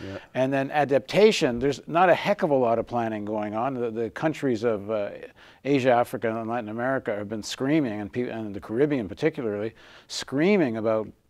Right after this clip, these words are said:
Speaker 2: getting ready to help them adapt to the coming consequences, uh, and, and they're not getting much support. So if, if the politics doesn't change, if what we're looking at is a continuing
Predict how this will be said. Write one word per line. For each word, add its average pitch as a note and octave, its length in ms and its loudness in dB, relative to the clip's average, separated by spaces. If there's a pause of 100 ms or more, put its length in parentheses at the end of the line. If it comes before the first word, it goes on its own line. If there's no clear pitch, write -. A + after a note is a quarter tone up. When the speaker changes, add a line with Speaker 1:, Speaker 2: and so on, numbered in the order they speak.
(220)
Speaker 2:
getting A#2 380 0
ready C3+ 440 8
to - 140 -6
help C3 340 4
them A2 180 2
adapt A#2 500 0
to A#2 120 -8
the G2+ 100 -6
coming A#2 400 -4
consequences, A2 1000 -6
uh, A2 220 -12
and, A2+ 240 -12
and G#2+ 180 -10
they're G#2 80 -8
not A#2 240 -4
getting B2 300 0
much G#2 180 -6
support. - 540 0 (800)
So F#3+ 220 2
if, F#3+ 200 0
if - 160 -4
the G3+ 100 2
politics A3 600 4
doesn't D3 500 4
change, B2+ 420 -4 (720)
if E3 220 2
what F3+ 180 6
we're E3+ 120 2
looking F#3 340 4
at D#3+ 240 4
is D3+ 220 -2
a D#3 60 -2
continuing D#3+ 840 -2